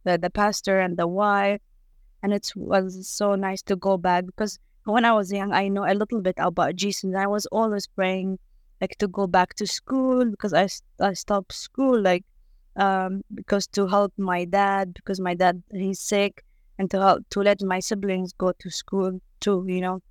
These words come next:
So I, like, stop my school to go to work to let them to go to school.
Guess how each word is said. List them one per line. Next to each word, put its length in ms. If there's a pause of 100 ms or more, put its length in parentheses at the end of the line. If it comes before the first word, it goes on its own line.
(100)
So 80
I, 200
like, 280
stop 280
my 180
school 340
to 120
go 200
to 140
work 380
to 120
let 220
them 260
to 120
go 300 (340)
to 100
school. 360